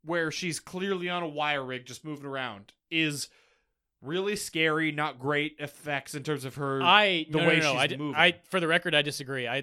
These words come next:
Speaker 2: actually love the choice they made to have her just kind of floating around and, like, moving in, like she's in a swimming pool.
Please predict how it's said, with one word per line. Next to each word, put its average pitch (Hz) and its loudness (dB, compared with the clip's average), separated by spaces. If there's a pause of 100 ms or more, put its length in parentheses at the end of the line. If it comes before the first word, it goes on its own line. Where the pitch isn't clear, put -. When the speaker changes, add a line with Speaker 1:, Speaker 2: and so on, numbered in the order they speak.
(140)
Speaker 2:
actually 143 -6
love 123 -8
the 117 -14
choice 120 -8
they 120 -10
made 113 -14
to 110 -12
have 117 -8
her 123 -10
just 117 -14
kind 120 -12
of 104 -16
floating 110 -14
around 110 -14
and, 110 -16
like, 110 -16
moving 117 -16
in, 113 -18
like 113 -16
she's 117 -18
in 113 -16
a 104 -18
swimming 110 -18
pool. 107 -20